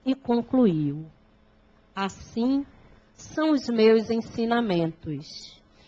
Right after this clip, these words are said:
Eu só ensino a melhor forma possível, mas só irão se transformar aqueles que realmente colocarem em prática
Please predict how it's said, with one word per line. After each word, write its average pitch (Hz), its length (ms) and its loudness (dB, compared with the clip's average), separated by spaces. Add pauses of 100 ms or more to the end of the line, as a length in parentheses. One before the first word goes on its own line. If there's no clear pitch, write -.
(120)
Eu 254 160 6
só 262 320 4
ensino 233 960 2 (580)
a 247 120 2
melhor 262 460 4
forma 269 600 2
possível, 185 1500 -2 (540)
mas 214 240 2 (120)
só 254 200 8
irão 247 440 4
se 311 220 -4
transformar 269 1000 0 (600)
aqueles 220 680 0
que 208 160 -2
realmente 196 1200 0 (360)
colocarem 247 880 4
em 311 120 2
prática 202 960 -4